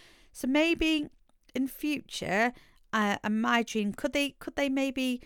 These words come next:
make something like Granada Studios again in Manchester? Uh, just an idea, 'cause I know I loved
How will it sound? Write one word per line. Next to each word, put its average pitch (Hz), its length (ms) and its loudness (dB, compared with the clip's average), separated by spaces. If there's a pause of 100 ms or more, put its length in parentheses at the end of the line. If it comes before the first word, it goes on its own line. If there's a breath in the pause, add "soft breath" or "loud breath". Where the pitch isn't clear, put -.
(180 loud breath)
make 262 300 0
something 277 380 -4
like 269 280 -2
Granada 262 400 0
Studios 262 480 -2
again 262 180 -4
in 254 80 -2
Manchester? 262 680 -2
Uh, 247 140 -2
just - 240 -8
an 262 80 0
idea, 254 360 0
'cause 247 260 -4 (420 loud breath)
I 240 100 0
know 254 300 6
I - 140 2
loved 226 320 -2